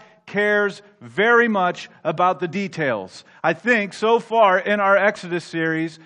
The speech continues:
especially once we got to Mount Sinai, we see a God who cares very much about the details.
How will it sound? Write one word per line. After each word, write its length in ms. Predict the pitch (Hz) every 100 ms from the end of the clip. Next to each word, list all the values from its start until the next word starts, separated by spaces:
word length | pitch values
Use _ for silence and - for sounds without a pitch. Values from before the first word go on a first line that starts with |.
| _ _
especially 840 | 160 - 165 226 226 214 185 180 175
once 300 | 151 185 185
we 100 | 180
got 240 | 185 185
to 80 | 180
Mount 240 | 170 170
Sinai, 380 | - 185 165 143
we 180 | 143 185
see 320 | - 214 220
a 160 | 196 175
God 380 | 170 208 185 170
who 120 | 185
cares 360 | - 190 170
very 440 | 143 147 247 254 240
much 300 | 208 185 -
about 260 | 170 165
the 100 | 160
details. 960 | 147 127 156 156 135 107 76 73 _ -